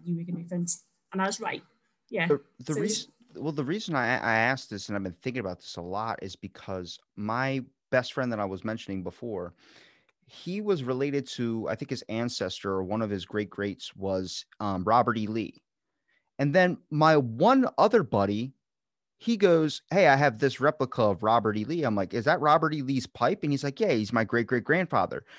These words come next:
Speaker 2: And I was like, "That's weird that you said that, because my one buddy, that's his great great grandfather." And I, I m-, had them meet, and it turns out they were related. They didn't know. And I was like, so I both,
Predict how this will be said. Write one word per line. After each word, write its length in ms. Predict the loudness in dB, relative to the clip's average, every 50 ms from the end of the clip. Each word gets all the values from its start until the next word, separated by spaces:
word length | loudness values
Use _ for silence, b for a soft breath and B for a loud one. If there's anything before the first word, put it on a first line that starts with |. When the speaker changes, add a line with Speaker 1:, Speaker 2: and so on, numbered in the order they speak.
| B B B
Speaker 2:
And 80 | 0 0
I 40 | 0
was 100 | 4 4
like, 160 | 2 2 2 -4 _ _ _
"That's 240 | 2 2 2 2 0
weird 360 | -2 0 2 2 4 4 2 0
that 100 | -2 -2
you 140 | -2 -2 -2
said 320 | 0 2 2 2 2 4
that, 200 | 2 2 2 0
because 240 | 0 -2 -2 0 2
my 160 | 4 4 4
one 360 | 4 4 4 4 6 6 4
buddy, 360 | 4 4 4 4 4 4 2
that's 360 | 2 4 4 4 4 2 0 -2
his 240 | -2 -2 -2 -2
great 260 | -2 0 2 2 2 2
great 240 | 2 2 2 2
grandfather." 480 | 2 0 2 2 2 2 2 2 2 4
And 100 | 4 4
I, 120 | 4 4 2 -2 _ _ -20 -20 _ _ _ _ _ _ 2 4
I 240 | 6 6 6 4 2 _ -18 -12 -6 -2
m-, 180 | -2 -2 -4 _ -6 -2
had 280 | 2 4 4 4 6
them 200 | 6 6 6 6
meet, 260 | 6 4 2 0 -4 _ B B B B B B B 6
and 120 | 8 8
it 100 | 8 6
turns 220 | 6 4 6 8 8
out 120 | 8 8
they 60 | 6
were 160 | 6 6 4
related. 460 | 6 6 6 6 6 4 4 2 2 2
They 80 | 2
didn't 240 | 4 4 4 4 4
know. 320 | 4 4 2 2 0 -4 _ _ _ _ _ _ _ _ _ 0 4
And 120 | 6 6
I 20 | 8
was 160 | 6 6 6
like, 140 | 6 4 6
so 200 | 8 8 8 8
I 180 | 10 10 10 10
both, 560 | 8 4 0 6 10 10 10 10 8 4 -6